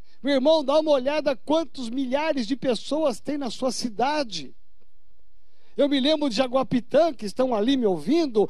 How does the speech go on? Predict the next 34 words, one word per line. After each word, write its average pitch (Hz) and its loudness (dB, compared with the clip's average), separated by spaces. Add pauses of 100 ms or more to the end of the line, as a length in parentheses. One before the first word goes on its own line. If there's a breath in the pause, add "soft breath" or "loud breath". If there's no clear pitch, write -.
(140)
Jaguapitã, 247 2 (200 loud breath)
quando 262 2
eu 240 4
fui 285 -2
para 233 2
Jaguapitã, 240 2 (140 soft breath)
há 247 0
muitos 269 0
anos 233 2
atrás, 233 0
tinha 254 -2 (300 loud breath)
doze 269 4
mil 247 2
habitantes. 214 -2 (380)
Uma 277 2
cidade 247 0
pequena, 262 0
menor 247 2
do 240 -2
que 247 -2
um 214 -2
bairro 214 0
de - -10
São 190 -2
Paulo. 254 0 (2500)
Hoje 220 4
é 226 2
uma 214 2
cidade 202 0
que - -10
tem 226 0
vinte 208 -4
mil 220 2
habitantes. - -4